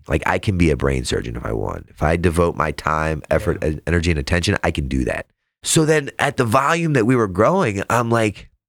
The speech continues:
Speaker 1: "Dude, I can help more. I can do better." So then I opened up a Redemption Addiction Treatment Center, also in Wilmington, Delaware. And it's thirteen minutes away from the properties, which is my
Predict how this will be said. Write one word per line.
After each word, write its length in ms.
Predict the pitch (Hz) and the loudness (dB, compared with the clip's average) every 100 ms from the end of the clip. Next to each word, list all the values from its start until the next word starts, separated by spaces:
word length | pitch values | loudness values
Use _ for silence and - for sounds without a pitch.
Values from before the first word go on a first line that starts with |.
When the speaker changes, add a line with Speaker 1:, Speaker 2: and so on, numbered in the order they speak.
| _ _ | _ _
Speaker 1:
"Dude, 240 | 123 131 - | 0 0 0
I 100 | 107 123 | -2 0
can 140 | 165 | 2
help 220 | 107 104 | 2 2
more. 380 | 76 85 65 - _ _ | 2 0 0 -6 _ _
I 100 | - | -4
can 240 | 101 127 98 | -2 0 2
do 140 | 113 | 2
better." 480 | 85 85 80 - - _ - - - _ _ | 2 0 0 -6 -12 _ -20 -20 -20 _ _
So 160 | - 120 | 0 2
then 100 | 123 | 4
I 140 | 135 | 2
opened 260 | 123 120 120 | 2 2 0
up 180 | 123 | 2
a 300 | 107 113 113 | 2 4 2
Redemption 480 | 82 98 107 110 127 | 2 2 2 2 0
Addiction 300 | 120 135 139 | 2 2 0
Treatment 320 | 123 185 92 | 0 0 2
Center, 260 | - 64 - _ | -2 -4 -6 _
also 380 | - 117 - 117 | 2 2 2 0
in 60 | |
Wilmington, 340 | 120 123 120 123 | 2 0 0 2
Delaware. 540 | 131 165 67 50 - _ | 2 2 0 -4 -10 _
And 480 | - 101 98 98 92 - | 0 0 2 0 -2 2
it's 280 | 87 - - | 2 0 0
thirteen 420 | 107 107 - 110 | 0 2 0 2
minutes 240 | 110 101 | 2 2
away 240 | 92 95 104 | 2 2 0
from 180 | - | 0
the 140 | 95 76 _ _ | 0 -2 _ _
properties, 720 | - - 95 101 117 135 151 - | -2 2 2 2 0 0 0 0
which 180 | - | 2
is 140 | 98 95 | 2 2
my 300 | 95 92 | 2 0